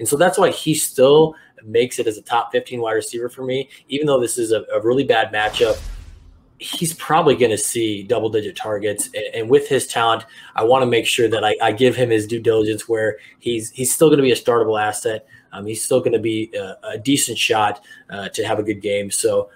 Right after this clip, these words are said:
I, I do gotta keep him up there. You could make the argument to have him lower, but, uh, I just respect the talent and the volume too much. The next guy I think that's really interesting is D J Moore, because he has a really good week one.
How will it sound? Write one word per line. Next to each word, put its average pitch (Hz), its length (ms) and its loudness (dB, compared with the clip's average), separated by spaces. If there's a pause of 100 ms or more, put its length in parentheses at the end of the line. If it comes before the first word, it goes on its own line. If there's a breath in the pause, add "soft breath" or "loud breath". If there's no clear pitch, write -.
(180 soft breath)
I, 131 300 0
I 131 180 4
do 143 120 6
gotta 135 180 4
keep - 200 -6
him 117 80 -4
up 113 180 0
there. 113 100 6
You 113 140 -4
could 143 200 2
make 127 160 2
the 120 80 0
argument 113 300 0
to 117 80 -2
have 110 100 0
him 107 80 -6
lower, 104 340 0
but, 107 360 -6 (240 soft breath)
uh, - 180 -6
I 110 120 0
just 113 200 0
respect 113 300 0
the 104 80 -6
talent 117 340 0
and 107 100 -4
the 104 60 0
volume 107 340 0
too 110 220 -4
much. 107 460 -2
The 117 120 2
next 117 300 0
guy 117 240 4
I 110 60 4
think 110 320 0 (100)
that's 110 180 -6
really 110 200 4
interesting 107 300 -4
is 101 100 -6
D 127 140 0
J 113 160 2
Moore, 104 280 2
because 107 240 -4
he 131 80 0
has 147 160 6
a 107 80 4
really 117 240 4
good 110 220 2
week 113 260 0
one. 107 380 0